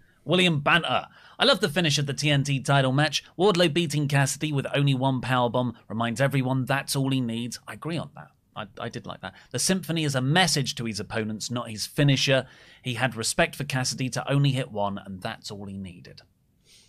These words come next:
Uh, Austin Money, "Ollie would want to immediately put a title on Swerve the first day he joined the company in February. Dude loves to hotshot book wrestling."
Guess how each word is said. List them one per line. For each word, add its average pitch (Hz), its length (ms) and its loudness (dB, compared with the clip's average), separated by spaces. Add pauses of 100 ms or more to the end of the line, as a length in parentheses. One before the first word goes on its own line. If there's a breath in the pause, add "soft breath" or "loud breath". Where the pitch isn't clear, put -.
(500 soft breath)
Uh, - 220 -8
Austin 175 320 4
Money, 190 460 4 (200 loud breath)
"Ollie 214 220 4
would 147 300 -2
want 156 260 0
to 151 100 0
immediately 151 440 0
put 143 180 0
a 139 40 2
title 147 380 2
on 113 120 0
Swerve 139 340 2
the 139 80 -6
first 165 320 2
day 165 140 4
he 160 60 0
joined 175 280 2
the 143 60 2
company 147 340 2
in 147 100 0
February. 135 520 0 (240 loud breath)
Dude 190 240 4
loves 180 300 4
to 196 100 4
hotshot 180 720 0
book 160 240 -4
wrestling." 143 720 0